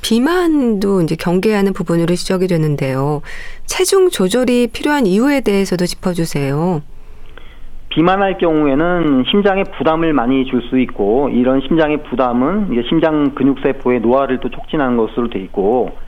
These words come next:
Speaker 2: 비만한 환자 중에는 심한 코골이나 이제 수면 무호흡증이 있는 경우가 많이 있기 때문에,
Speaker 1: 예.
Speaker 2: 이런 수면 무호흡에 의해서 반복적으로 이제 저산소증에 이제 빠지게 되면 또 심장세포의 노화를 촉진하게 돼 있습니다. 따라서 이런 이제 비만한 환자들은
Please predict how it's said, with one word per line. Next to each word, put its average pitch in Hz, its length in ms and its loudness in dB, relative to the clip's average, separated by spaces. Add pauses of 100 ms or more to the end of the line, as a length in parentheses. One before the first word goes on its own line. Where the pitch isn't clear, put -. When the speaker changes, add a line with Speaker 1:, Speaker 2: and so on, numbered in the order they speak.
(220)
Speaker 2:
비만한 170 400 2
환자 165 280 2
중에는 147 460 0 (100)
심한 185 340 0
코골이나 127 720 0
이제 110 200 0
수면 165 260 2
무호흡증이 139 520 2
있는 113 260 2
경우가 107 320 2
많이 120 280 0
있기 113 140 -4
때문에, 110 560 -2
Speaker 1:
예. 131 280 0 (100)
Speaker 2:
이런 156 220 -2 (100)
수면 190 340 2
무호흡에 156 380 4
의해서 139 300 2
반복적으로 131 800 2
이제 110 260 2
저산소증에 127 760 0
이제 110 280 0
빠지게 143 360 2
되면 123 400 0 (300)
또 139 100 0
심장세포의 147 680 0
노화를 123 340 2
촉진하게 147 480 -4
돼 107 80 -2
있습니다. 98 600 -4 (400)
따라서 156 300 0
이런 147 400 2
이제 127 240 2
비만한 147 400 2
환자들은 135 560 2